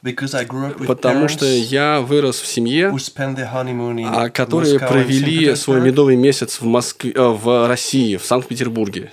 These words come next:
Speaker 2: если быть вот конкретно.
Speaker 1: So, uh, Toshi and I will
Speaker 2: И
Speaker 1: stay in Moscow for the weekend.
Speaker 2: мы останемся, и Тоша, и я, мы здесь в Москве останемся на выходные.
Speaker 1: And I will use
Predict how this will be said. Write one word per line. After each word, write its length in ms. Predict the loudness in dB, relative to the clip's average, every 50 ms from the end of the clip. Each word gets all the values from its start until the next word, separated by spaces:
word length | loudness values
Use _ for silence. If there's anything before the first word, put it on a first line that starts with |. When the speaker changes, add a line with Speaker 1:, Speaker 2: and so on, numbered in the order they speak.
| -16
Speaker 2:
если 300 | -16 -14 -12 -12 -14 -14
быть 180 | -16 -16 -16 -16
вот 140 | -18 -14 -12
конкретно. 440 | -12 -12 -10 -12 -12 -14 -16 -20 -20 _ _ _ -16
Speaker 1:
So, 520 | -14 -12 -10 -8 -8 -6 -6 -4 -4 -6 -6 -8
uh, 40 | -8
Toshi 300 | -8 -10 -8 -8 -6 -6
and 60 | -4
I 100 | -4 -4
will 260 | -4 -6 -6 -8 -8 -4
Speaker 2:
И 100 | 0 2
Speaker 1:
stay 260 | 2 4 4 4 4 4
in 120 | 4 2
Moscow 380 | 0 -2 -4 -8 -8 -8 -8 -8
for 100 | -10 -10
the 80 | -10 -8
weekend. 480 | -6 -6 -8 -8 -8 -8 -8 -2 2
Speaker 2:
мы 320 | 4 6 6 6 6 6 4
останемся, 600 | 2 0 0 0 2 2 2 0 -2 -4 -6 -6 -6 -6
и 120 | -6 -6
Тоша, 340 | -2 2 2 2 2 2 -2
и 60 | -2
я, 200 | 0 0 0 2
мы 280 | 2 2 0 0 -2 -4
здесь 220 | -2 0 0 0 0
в 20 |
Москве 320 | -2 -2 -2 -2 -2 -4 -4
останемся 480 | -2 -2 -2 -2 -2 -2 -4 -4 -2
на 220 | 0 0 0 0 -2
выходные. 720 | -4 -4 -4 -6 -6 -4 -4 -2 -2 0 -2 -2 -2 -6 -10 _ -10
Speaker 1:
And 260 | -8 -6 -6 -4 -4
I 80 | -4 -4
will 180 | -4 -4 -6 -6
use 220 | -6 -6 -8 -10